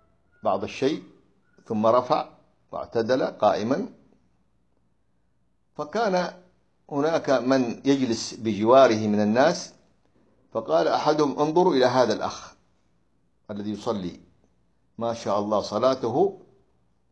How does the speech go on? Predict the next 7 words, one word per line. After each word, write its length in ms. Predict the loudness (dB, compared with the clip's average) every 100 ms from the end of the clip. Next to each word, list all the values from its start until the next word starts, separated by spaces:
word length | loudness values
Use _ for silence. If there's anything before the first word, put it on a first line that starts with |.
| _ _ _ _ _
يطبق 460 | -8 -6 -2 -2 -4
فيها 240 | -2 -2
صلاة 360 | 0 4 4 4
النبي 380 | -2 0 0 0
عليه 220 | 0 -2
الصلاة 380 | -4 -4 -4 -6
والسلام. 480 | -10 -10 -8 -10